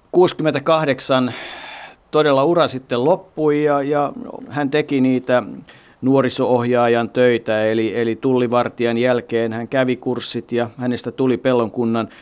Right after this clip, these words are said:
nuoriso-, urheilu- ja raittiusohjaaja, jota hän teki sitä aina vuoteen seitsemänkymmentäneljä saakka. Sen jälkeen sitten Leikkiväline Eero Mäntyranta Oyn omistajana ja, ja niitä puutöitä ja kaikenlaisia. Mutta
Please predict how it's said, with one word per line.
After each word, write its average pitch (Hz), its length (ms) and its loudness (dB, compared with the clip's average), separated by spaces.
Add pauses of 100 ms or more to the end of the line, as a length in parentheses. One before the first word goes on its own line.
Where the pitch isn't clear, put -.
(120)
nuoriso-, 113 540 -2 (140)
urheilu- 110 400 0
ja 113 120 2
raittiusohjaaja, 113 960 0
jota 98 220 -6
hän 104 120 -8
teki 117 200 -6
sitä - 180 -6
aina 117 120 -2
vuoteen 117 300 0
seitsemänkymmentäneljä 123 960 0
saakka. 113 460 -4 (240)
Sen 123 220 0
jälkeen 98 380 -2
sitten 117 300 -2
Leikkiväline 110 560 0
Eero 110 260 0
Mäntyranta 104 560 -2
Oyn 101 400 -2
omistajana 101 720 -4
ja, 101 320 -2
ja 104 200 -4 (320)
niitä 104 360 -6 (320)
puutöitä 117 580 0
ja 117 140 0
kaikenlaisia. 120 840 2 (400)
Mutta 117 540 -2